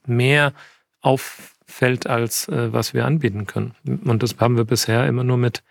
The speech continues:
M-Fahrzeugen bedienen können. Also mit einem X fünf M, X sechs M. Da ging immer eine Überhöhung, eine ästhetische von normalen Autos. Und hier haben wir halt noch eins draufgesetzt, dass wir ein Auto nicht einfach nur überhöht haben, das schon existiert, sondern wir haben ein Auto mit den gleichen,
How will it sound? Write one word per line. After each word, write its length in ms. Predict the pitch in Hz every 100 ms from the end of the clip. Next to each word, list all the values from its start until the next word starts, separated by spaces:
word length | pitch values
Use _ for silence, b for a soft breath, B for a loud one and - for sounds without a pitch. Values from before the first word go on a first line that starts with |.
| b b _
M-Fahrzeugen 800 | - 143 - 123 - 120 113 110
bedienen 480 | 101 101 127 139 110
können. 320 | - 104 104 107 _
Also 320 | 131 117 -
mit 280 | 113 113 -
einem 320 | 110 101 104 B B B B _
X 180 | - -
fünf 260 | - 123 -
M, 240 | 110 101 120
X 220 | - -
sechs 280 | - 110 -
M. 320 | - 107 110 -
Da 100 | -
ging 200 | 107 120
immer 160 | 139 139
eine 240 | 131 123
Überhöhung, 580 | 127 117 104 120 127 143
eine 100 | 131
ästhetische 640 | 123 - - 127 127 113 113
von 240 | - 113
normalen 440 | 110 107 110 110 113
Autos. 500 | 113 113 - 101 -
Und 300 | 120 - - _ _ _
hier 200 | - 113
haben 160 | 113 120
wir 120 | 117
halt 200 | 113 110
noch 100 | 107
eins 240 | 120 110
draufgesetzt, 520 | - 117 - 120 117 -
dass 120 | 104
wir 80 | 110
ein 140 | 120
Auto 360 | 127 127 135 117
nicht 260 | 135 135 147
einfach 340 | 120 - 117
nur 280 | 127 127 123
überhöht 480 | 135 113 101 131 117
haben, 160 | 113
das 100 | 110
schon 180 | - 110
existiert, 640 | 107 - 107 - 123 147
sondern 300 | - 127 123
wir 100 | 117
haben 200 | 117 120
ein 200 | 127 110
Auto 380 | - 117 127 120
mit 160 | 117 110
den 140 | 110
gleichen, 520 | 107 110 120 120 107